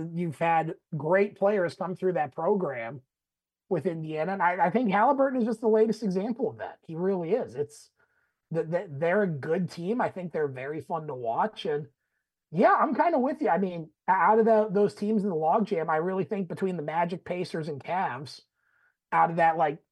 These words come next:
eight t-, eight team group that you have there, now, I, I think those are the three teams that have a legitimate shot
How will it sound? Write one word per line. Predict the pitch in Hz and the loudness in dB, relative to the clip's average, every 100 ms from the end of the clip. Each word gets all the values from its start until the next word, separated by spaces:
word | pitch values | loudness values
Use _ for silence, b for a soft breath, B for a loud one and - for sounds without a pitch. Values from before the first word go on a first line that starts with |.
| _ _ _ | _ _ _
eight | 190 214 - - 185 _ _ | 2 2 -2 -12 -14 _ _
t-, | - - - _ - | -10 -8 -8 _ 2
eight | 208 226 - _ _ _ _ | 2 2 -8 _ _ _ _
team | - 226 226 185 | -6 0 0 0
group | 170 143 208 190 156 - _ | -2 2 2 2 -4 -10 _
that | 165 220 165 | -4 -4 -4
you | |
have | 208 175 233 202 | -2 0 0 -2
there, | 135 117 113 - _ _ _ _ _ _ _ _ | -6 -8 -8 -8 _ _ _ _ _ _ _ _
now, | 185 | 2
I, | 170 185 220 | 4 2 2
I | 202 | 0
think | 240 240 | 2 4
those | 214 220 | 6 4
are | 185 | 2
the | 196 | -2
three | - 175 196 | -2 -2 0
teams | 190 208 226 | 0 0 2
that | 214 | 4
have | 170 170 | 4 4
a | |
legitimate | 156 147 175 170 | 0 0 -2 -4
shot | - 175 175 | 0 2 2